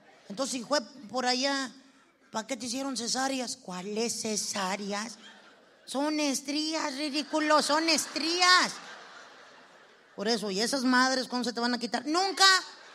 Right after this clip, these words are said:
Son un recordatorio que tuve un hijo yo y otro y otro en el vientre. Por eso, o sea, ¿a poco ni con cicatriz?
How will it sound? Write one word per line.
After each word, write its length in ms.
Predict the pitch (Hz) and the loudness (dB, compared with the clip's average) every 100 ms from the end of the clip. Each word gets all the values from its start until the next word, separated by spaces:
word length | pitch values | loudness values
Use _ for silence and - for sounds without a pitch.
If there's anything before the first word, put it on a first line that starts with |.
| - - | -20 -8
Son 240 | - 330 | 0 0
un 100 | 349 | 2
recordatorio 800 | 330 302 294 294 - 302 311 311 | 0 2 2 0 2 4 4 2
que 100 | - | -4
tuve 260 | 226 302 294 | -4 -4 -2
un 180 | 294 285 | 0 2
hijo 400 | 285 277 277 269 | 2 0 -4 -2
yo 320 | 247 254 262 | -2 -2 -2
y 180 | 262 247 | -2 2
otro 400 | 247 262 262 247 | 2 2 0 0
y 140 | 240 | 4
otro 320 | 247 254 254 | 4 2 0
en 140 | 240 226 | -2 -2
el 100 | 220 | -2
vientre. 600 | 226 240 269 254 247 - - - - - _ _ - - | 0 0 0 -2 -2 -4 -12 -20 -20 -20 _ _ -20 -12
Por 180 | 180 190 | -6 -2
eso, 640 | 226 240 214 190 165 - - | 0 -2 -6 -10 -10 -14 -18
o 100 | - | -12
sea, 340 | 185 180 180 156 - _ _ _ _ | -8 -8 -10 -12 -18 _ _ _ _
¿a 60 | 170 | -12
poco 200 | 196 240 | -10 -8
ni 160 | 233 214 | -8 -8
con 200 | 214 196 | -8 -8
cicatriz? 420 | 196 190 196 | -6 -6 -6